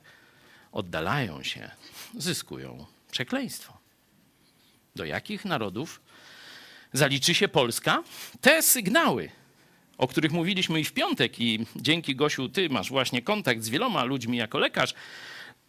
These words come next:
coś dobrego zaczyna się dziać.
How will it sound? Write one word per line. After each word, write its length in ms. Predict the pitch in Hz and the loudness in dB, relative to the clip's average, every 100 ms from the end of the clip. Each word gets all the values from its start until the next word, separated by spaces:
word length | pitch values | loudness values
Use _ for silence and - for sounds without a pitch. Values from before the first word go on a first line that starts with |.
| _ _ _ _ _ _ _ - | _ _ _ _ _ _ _ 4
coś 420 | - 208 339 - - - _ _ 117 | 6 6 4 2 -2 -20 _ _ 4
dobrego 580 | 147 123 131 254 349 | 4 4 4 4 4
zaczyna 440 | 247 170 - 214 262 | 2 2 2 2 2
się 140 | 285 | 0
dziać. 460 | 220 - - - | -2 -4 -8 -12